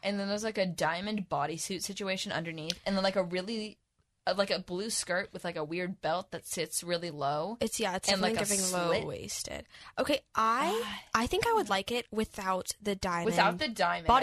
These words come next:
Speaker 1: think it
Speaker 2: bodysuit.
Speaker 1: would be a good look.
Speaker 2: Okay,
Speaker 1: Yeah.
Speaker 2: yeah, I'm glad we agree, 'cause, like,
Speaker 1: Yeah.
Speaker 2: I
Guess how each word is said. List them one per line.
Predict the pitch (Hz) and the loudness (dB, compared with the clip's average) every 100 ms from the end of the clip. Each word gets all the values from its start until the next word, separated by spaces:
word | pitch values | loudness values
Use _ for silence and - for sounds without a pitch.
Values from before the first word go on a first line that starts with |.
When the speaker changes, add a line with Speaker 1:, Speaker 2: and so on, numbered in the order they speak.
| 220 | 4
Speaker 1:
think | 170 | -2
it | - | -2
Speaker 2:
bodysuit. | |
Speaker 1:
would | 147 156 | -4 -4
be | 156 | -6
a | |
good | 156 139 | -6 -8
look. | 135 - - _ - | -8 -12 -14 _ 0
Speaker 2:
Okay, | 226 175 | 2 2
Speaker 1:
Yeah. | 175 | 2
Speaker 2:
yeah, | 220 | 2
I'm | - 220 | 2 0
glad | 220 233 | 0 0
we | 269 | 0
agree, | 254 - | -2 -4
'cause, | - - | -8 -2
like, | 254 - _ - - _ _ - - - _ _ | -2 -4 _ -20 -20 _ _ -6 -4 -4 _ _
Speaker 1:
Yeah. | 196 220 233 | -2 2 4
Speaker 2:
I | 269 | 2